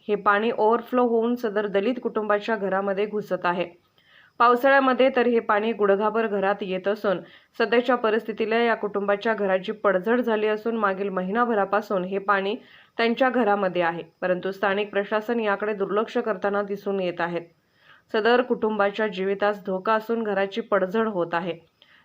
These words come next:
तसेच आरोग्याचा देखील प्रश्न उद्भवत आहे. त्यामुळे या कुटुंबाचा कायमस्वरूपी पुनर्वसन करण्यात यावे अथवा शिवनाक वाडेगावचे पाणी कायमस्वरूपी बंद करून ही खाण बुजवून टाकण्यात यावी. मागील तीन ते चार वर्षापासून सदर कुटुंब,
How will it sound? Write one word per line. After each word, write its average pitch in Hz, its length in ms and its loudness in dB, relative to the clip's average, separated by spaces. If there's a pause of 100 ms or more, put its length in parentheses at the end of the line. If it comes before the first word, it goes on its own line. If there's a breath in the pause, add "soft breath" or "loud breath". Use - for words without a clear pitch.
तसेच 254 320 2
आरोग्याचा 226 500 2
देखील 208 300 -2
प्रश्न 202 380 -2
उद्भवत 180 580 -2
आहे. 170 200 -4
त्यामुळे 185 380 -2
या 190 120 -2
कुटुंबाचा 202 680 0 (400 loud breath)
कायमस्वरूपी 247 600 2
पुनर्वसन 226 600 0
करण्यात 208 400 0
यावे 202 240 2
अथवा 196 420 0
शिवनाक 208 420 -2
वाडेगावचे 190 580 0
पाणी 190 380 -2
कायमस्वरूपी 208 600 -2
बंद 190 280 0
करून 233 340 0 (420 loud breath)
ही 240 160 0
खाण 240 320 2
बुजवून 226 360 0
टाकण्यात 202 440 -2
यावी. 196 260 0 (340 loud breath)
मागील 220 340 2 (100)
तीन 254 260 0
ते 269 80 2
चार 240 300 2
वर्षापासून 208 720 -2
सदर 202 280 -2
कुटुंब, 202 420 -4